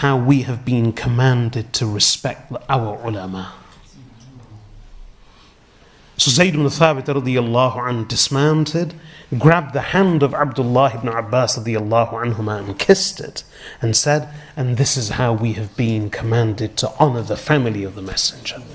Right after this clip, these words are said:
sallallahu alayhi wa sallam." The ulama, and these were the Sahaba radiyallahu anhum, if we regard respect as civility, is this civility?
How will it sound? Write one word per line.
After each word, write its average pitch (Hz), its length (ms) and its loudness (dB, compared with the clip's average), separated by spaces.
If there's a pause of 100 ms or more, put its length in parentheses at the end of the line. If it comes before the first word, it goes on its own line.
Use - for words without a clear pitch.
(260)
sallallahu 104 680 0
alayhi - 340 -14
wa - 80 -16
sallam." - 380 -12 (1040)
The - 180 2
ulama, 170 760 4 (340)
and 139 140 4
these 185 220 6
were 156 100 4
the 117 80 -4
Sahaba 143 560 0
radiyallahu 117 640 0
anhum, 131 420 -4 (320)
if - 160 0
we 247 200 10
regard 165 580 0
respect - 680 -4
as - 160 -8
civility, 127 840 -2 (2250)
is 113 200 2
this 196 140 4
civility? 254 720 -2